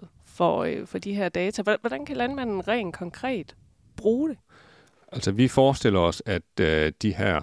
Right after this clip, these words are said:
Speaker 2: øh, alarmer, meldinger, øh, øh, øh, forløb, hvordan ting ændrer sig, alt det, det bliver, øh, inkorporeret i, i D M S,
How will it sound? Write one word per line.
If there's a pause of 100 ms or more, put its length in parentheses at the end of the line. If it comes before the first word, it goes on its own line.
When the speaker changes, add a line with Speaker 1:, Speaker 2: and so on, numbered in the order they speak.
(400)
Speaker 2:
øh,
alarmer,
meldinger,
øh, (400)
øh, (540)
øh,
forløb,
hvordan
ting
ændrer
sig,
alt
det, (160)
det
bliver,
øh,
inkorporeret
i, (120)
i
D
M
S,